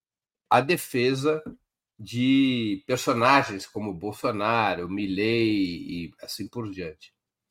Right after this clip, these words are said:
E é evidente que Bo-, que Musk deve ser duramente combatido, politicamente combatido. Finalmente, inclusive, ontem tivemos uma primeira notícia mais firme, o governo resolveu reagir contra Elon Musk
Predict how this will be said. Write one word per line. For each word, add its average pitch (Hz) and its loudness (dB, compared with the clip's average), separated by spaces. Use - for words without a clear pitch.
E 160 8
é 220 10
evidente 214 4
que 156 -2
Bo-, 139 0
que - -6
Musk 110 0
deve 101 0
ser 139 -4
duramente 120 6
combatido, 90 -8
politicamente 110 -2
combatido. 85 -10
Finalmente, 185 8
inclusive, 110 -2
ontem 117 0
tivemos 98 0
uma 95 -6
primeira 101 -2
notícia 98 -8
mais 95 -2
firme, 139 2
o 127 -2
governo 151 8
resolveu 175 4
reagir 196 4
contra 113 2
Elon 135 4
Musk 143 2